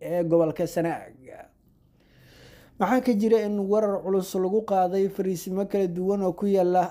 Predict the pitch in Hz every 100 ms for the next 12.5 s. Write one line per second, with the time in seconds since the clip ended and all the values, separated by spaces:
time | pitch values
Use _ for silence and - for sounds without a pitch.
0 | - 202 180 185 190 175 196 185 175 202
1 | 110 - _ _ _ _ _ _ 127 151
2 | 165 202 190 185 175 180 196 185 185 185
3 | 185 196 196 180 196 185 190 180 185 202
4 | 190 175 202 190 185 196 190 180 185 190
5 | 196 190 190 170 180 196 190 175 196 196
6 | 185 190 196 190 196 185 180 196 196 180
7 | - 196 185 202 196 175 175 180 180 -
8 | - _ _ _ _ _ _ _ _ _
9 | - - 151 180 180 190 196 190 170 208
10 | 196 196 180 - 196 185 190 180 208 202
11 | 196 196 185 185 202 196 185 185 175 -
12 | 190 196 202 185 -